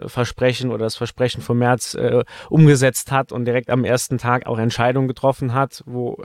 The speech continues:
die Menschen gemerkt haben, da hat sich jetzt was verändert. Gerade der Bereich Asyl, Sicherheit, Migration ist ein Thema, was vielen Leuten, äh, unter den Nägeln brennt. Und da, glaub ich, kann man die Menschen schon positiv überraschen, wenn man das macht, was man vor der Wahl oder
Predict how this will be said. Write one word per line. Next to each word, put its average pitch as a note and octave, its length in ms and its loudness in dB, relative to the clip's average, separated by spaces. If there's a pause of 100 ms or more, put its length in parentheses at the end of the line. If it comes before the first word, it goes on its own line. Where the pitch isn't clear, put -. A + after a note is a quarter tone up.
die B2 200 -12
Menschen B2 500 -6
gemerkt A#2 340 -2
haben, A#2+ 160 -6
da G#2+ 120 -6
hat A2 120 -8
sich A2 120 -8
jetzt A2 200 -8
was G#2+ 140 -8
verändert. D3 500 4 (400)
Gerade A#2 200 -6
der A#2+ 100 0
Bereich A2+ 560 0
Asyl, B2+ 460 0
Sicherheit, B2+ 520 -2
Migration B2+ 800 2 (120)
ist - 300 -4
ein D3 100 -10
Thema, D3+ 280 0
was D3 140 2
vielen D3+ 200 0
Leuten, C#3 420 2
äh, - 140 -6
unter C3 240 -6
den C3 160 0
Nägeln C3 340 2
brennt. C3+ 460 0 (420)
Und B2 420 -2
da, B2+ 360 4
glaub C3 240 0
ich, B2+ 100 -4
kann C3+ 140 -2
man C3 160 2
die A#2+ 60 0
Menschen B2 320 -2
schon B2 160 -2
positiv A#2+ 380 -2
überraschen, A#2+ 440 0
wenn A#2+ 80 -4
man A#2 120 -2
das A#2+ 160 -2
macht, B2 200 -6
was A#2+ 120 -4
man A2+ 120 -4
vor A#2+ 160 -4
der A#2 120 2
Wahl A2+ 220 2
oder G#2 280 0